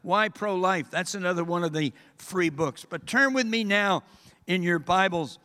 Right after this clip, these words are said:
to the Gospel of Matthew. To be honest, this is one of my favorite passages of Scripture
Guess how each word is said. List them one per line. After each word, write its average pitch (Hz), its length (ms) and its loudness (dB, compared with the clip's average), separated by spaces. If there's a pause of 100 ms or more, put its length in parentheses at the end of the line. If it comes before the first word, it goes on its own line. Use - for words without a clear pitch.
(1000)
to 202 120 0
the 180 120 -4
Gospel 185 580 0
of 151 80 -2
Matthew. 160 640 -2 (2000)
To - 60 -20
be 156 200 -2
honest, 208 320 2
this 156 180 -6
is 147 140 -12
one 180 160 -2
of 175 40 -2
my 165 160 -2
favorite 202 540 0
passages 180 640 -6
of 143 100 -10
Scripture 165 600 -6